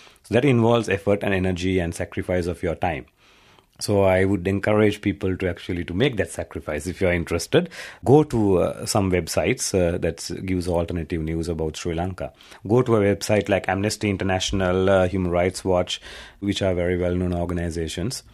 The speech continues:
And of course, if someone writes to me, uh,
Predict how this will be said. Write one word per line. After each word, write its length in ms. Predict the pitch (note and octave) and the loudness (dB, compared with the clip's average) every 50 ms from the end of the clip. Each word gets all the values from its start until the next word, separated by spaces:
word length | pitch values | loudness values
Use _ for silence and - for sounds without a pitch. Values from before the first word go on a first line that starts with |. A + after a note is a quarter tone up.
| - - - - - - - _ - - - - | -20 -20 -20 -20 -20 -20 -20 _ -20 -20 -4 0
And 120 | B2 A#2 | 2 2
of 120 | B2+ - - | 2 2 4
course, 180 | D3 C#3+ B2 | 4 4 4
if 140 | A2+ A#2 - | 4 2 2
someone 260 | - B2 B2+ B2 A#2+ | 2 4 4 4 6
writes 280 | A2+ A2+ A#2+ B2+ - - | 6 4 4 4 0 -2
to 100 | - A#2 | 2 2
me, 320 | B2 B2+ B2+ B2+ B2+ B2+ | 4 4 4 4 4 4
uh, 240 | B2 A#2+ A#2 A#2 | 4 4 4 2